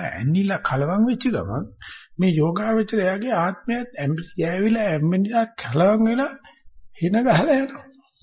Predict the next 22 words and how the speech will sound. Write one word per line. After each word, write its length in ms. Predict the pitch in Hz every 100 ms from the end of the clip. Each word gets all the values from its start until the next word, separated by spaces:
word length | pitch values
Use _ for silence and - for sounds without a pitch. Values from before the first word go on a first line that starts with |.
| - - - - - - - - _ _ _ - - - -
නාසමාපෝ, 800 | 143 139 160 185 208 233 190 - - - -
හැඳි 380 | - 123 139 185
ගෑවිලා 360 | 147 151 214
බලයන් 360 | 190 123 92 98
කියලා. 280 | 98 87 - - - -
ඉතින් 200 | 190 226
ඊට 140 | 220
පස්සේ 280 | 254 254 240
යෝගාවචරයා 680 | 170 151 127 123 120 147
ඔළුව 300 | 143 117 120
කැරකෙන්න 500 | 120 135 131 143 175
ගණන් 360 | 202 196 196 190
ගන්නවා, 460 | 190 180 180 170 165 147 143 _
තෝන්තු 480 | - 117 147 143 214
වෙනවා, 540 | 214 208 196 190 185 175 196 208 - - _ -
බය 240 | 110 123 170
වෙනවා. 560 | 220 208 202 190 180 180 190 175 - - - - - _
ඉතින් 200 | - 190
ඊට 120 | 190
පස්සේ 220 | 160 165
කියනවා 200 | 185 202
ඔක 100 | 196